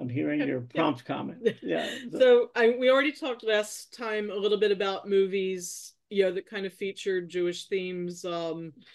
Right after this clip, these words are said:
Speaker 2: we talked about To Be or Not to Be, Casablanca that didn't mention Jews, other things that didn't mention Jews. And
Speaker 1: Emile
Speaker 2: basically,
Speaker 1: Zola, right.
Speaker 2: yeah, Emile Zola. Basically,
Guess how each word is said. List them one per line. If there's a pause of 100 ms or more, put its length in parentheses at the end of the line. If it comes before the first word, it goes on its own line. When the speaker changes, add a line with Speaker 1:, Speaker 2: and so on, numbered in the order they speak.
(260)
Speaker 2:
we
talked
about
To
Be
or
Not
to
Be,
Casablanca
that
didn't
mention
Jews,
other
things
that
didn't (160)
mention
Jews. (600)
And (600)
Speaker 1:
Emile
Speaker 2:
basically,
Speaker 1:
Zola,
right.
Speaker 2:
yeah,
Emile
Zola. (600)
Basically,